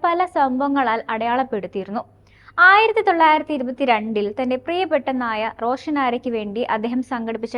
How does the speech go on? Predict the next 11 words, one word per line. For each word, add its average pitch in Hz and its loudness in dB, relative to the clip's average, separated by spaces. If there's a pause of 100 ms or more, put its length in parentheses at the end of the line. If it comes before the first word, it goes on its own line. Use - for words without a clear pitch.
(100)
കല്യാണമാണ് 220 -2 (180)
അതിൽ 214 -6 (180)
ഏറ്റവും 220 -6
പ്രശസ്തം. 202 -14 (680)
റോഷനാര 349 4 (100)
എന്ന 370 0 (120)
പെൺനായും 302 2
ബോബി 254 2
എന്ന 285 2 (140)
ഗോൾഡൻ 233 2
റിട്രീവറും 262 0